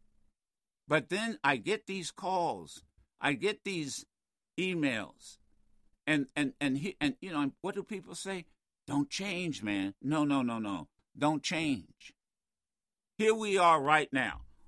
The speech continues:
on the cuspice of Georgia. Look at who the Republicans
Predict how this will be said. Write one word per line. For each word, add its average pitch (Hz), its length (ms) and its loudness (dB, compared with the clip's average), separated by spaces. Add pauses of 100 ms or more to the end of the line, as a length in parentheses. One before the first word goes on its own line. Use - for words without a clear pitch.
(180)
on 143 220 2
the 120 200 -6 (380)
cuspice 170 520 -6
of 85 180 -12 (640)
Georgia. 117 540 -4 (1160)
Look 247 260 -2
at 190 180 -2 (480)
who 175 140 -2
the 135 140 -4
Republicans 190 800 -6